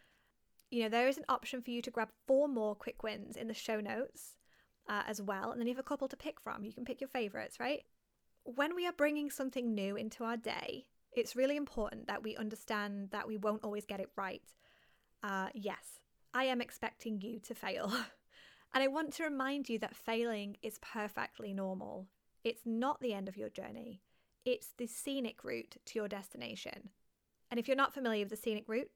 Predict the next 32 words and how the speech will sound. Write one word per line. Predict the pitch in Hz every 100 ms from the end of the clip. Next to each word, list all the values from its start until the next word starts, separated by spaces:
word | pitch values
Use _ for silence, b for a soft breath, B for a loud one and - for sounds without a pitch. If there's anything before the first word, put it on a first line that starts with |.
| _ -
listen | 208 208 233
to | 226 -
episode | 226 - 202 -
five. | 220 370 466 - B B B B B -
Um, | 240 226 214 240
when | 285 311
we | 359
are |
creating | 359 - 277 262 247
new | 226 233
habits, | - 220 - - - - - - _ _
our | 220 220
brains | 226 226 226 226
have | - 220 -
to | -
create | - 208 196 214
new | 208 202 202 208
neural | 220 202 190 190
pathways | 196 - 226 - - - 220 -
to | -
make | 240 233 220 -
the | - -
action | - - - 240
a | 233 -
habit, | 196 - - - b b b b b
and | 220
then | 240
it | 247
happens | 226 208 226 208 202 -
almost | 262 226 214 -
on | 208
autopilot. | 214 190 - - - - -